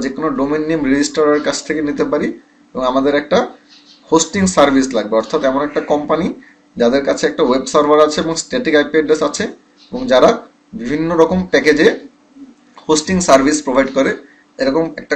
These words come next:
কোম্পানির কাছ থেকে আমাদের হোস্টিং সার্ভিস নিতে হবে। এরপর আমাদের যেটা করতে হবে, এই হোস্টিং সার্ভিস প্রোভাইডারের যে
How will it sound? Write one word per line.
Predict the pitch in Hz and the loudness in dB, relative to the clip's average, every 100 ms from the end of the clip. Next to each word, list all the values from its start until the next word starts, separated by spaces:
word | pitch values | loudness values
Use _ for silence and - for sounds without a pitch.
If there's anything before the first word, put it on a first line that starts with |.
| - | -2
কোম্পানির | 135 139 151 147 | -2 -2 -2 -2
কাছ | - | -2
থেকে | 165 147 | -2 0
আমাদের | 143 - - - - | -2 -4 -8 -16 -12
হোস্টিং | 135 - 165 - | -10 -6 -6 0
সার্ভিস | 131 135 143 | 2 2 -2
নিতে | 135 - 139 | -8 -4 -2
হবে। | 190 - - _ _ - | -2 -4 -12 _ _ -2
এরপর | 156 208 202 | 2 4 4
আমাদের | 196 196 190 | 4 2 0
যেটা | 196 196 | 0 -2
করতে | 175 - 175 | -4 -2 0
হবে, | 208 226 139 | 2 0 0
এই | 143 151 - _ _ _ 156 | -2 -2 -8 _ _ _ -2
হোস্টিং | 156 202 196 170 | -2 -2 0 4
সার্ভিস | 156 165 - | 4 4 -2
প্রোভাইডারের | 151 156 156 156 170 - _ | 2 6 6 6 2 -2 _
যে | - | -12